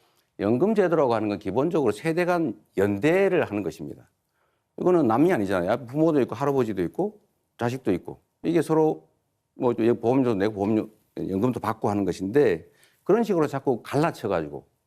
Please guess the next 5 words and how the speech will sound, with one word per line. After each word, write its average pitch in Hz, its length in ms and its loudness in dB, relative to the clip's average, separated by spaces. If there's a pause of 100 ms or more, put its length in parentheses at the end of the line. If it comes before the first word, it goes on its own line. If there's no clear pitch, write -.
(400)
연-, 110 200 0
기존 151 600 0
제도 120 360 0
수혜자, 113 500 -2 (180)
새로운 175 480 -2